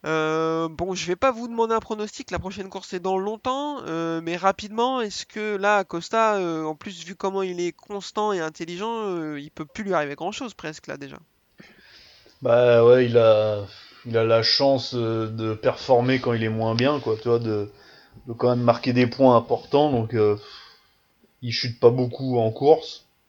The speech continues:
Speaker 1: Mm.
Speaker 2: C'est pas mal ça pour un jeune, parce qu'il a pas beaucoup d'expérience non plus, quoi.
Speaker 1: Ouais.
Speaker 2: Donc, euh, non, pour moi, euh, il y a toutes les planètes sont alignées, quoi. Donc, euh, voilà.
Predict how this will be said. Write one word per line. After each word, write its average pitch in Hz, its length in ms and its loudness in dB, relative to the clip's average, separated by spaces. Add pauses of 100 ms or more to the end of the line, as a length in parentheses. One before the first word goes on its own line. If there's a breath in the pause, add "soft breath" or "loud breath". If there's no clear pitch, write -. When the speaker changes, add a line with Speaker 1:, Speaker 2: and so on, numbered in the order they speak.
Speaker 1:
Mm. 190 120 -18 (540)
Speaker 2:
C'est - 140 -16
pas 107 100 -2
mal 127 220 2
ça 147 140 0
pour 113 280 0
un 107 360 0
jeune, 139 240 4
parce 110 120 -8
qu'il 104 280 -4
a 101 60 2
pas 107 120 -2
beaucoup 104 200 -8
d'expérience 101 500 -4
non 110 80 -6
plus, 143 180 -10
quoi. 110 220 -8 (680 soft breath)
Speaker 1:
Ouais. 156 140 -8 (160)
Speaker 2:
Donc, 107 200 -8
euh, 117 100 2
non, 110 220 2
pour 113 180 2
moi, 120 320 6
euh, 101 260 0 (140)
il 113 80 -10
y 110 60 2
a 107 80 6
toutes 123 480 -10
les 120 120 -2
planètes 117 280 -2
sont 117 220 -2
alignées, 110 380 -2
quoi. 110 240 -16 (160)
Donc, 110 220 -14
euh, 104 80 -8
voilà. 101 220 -8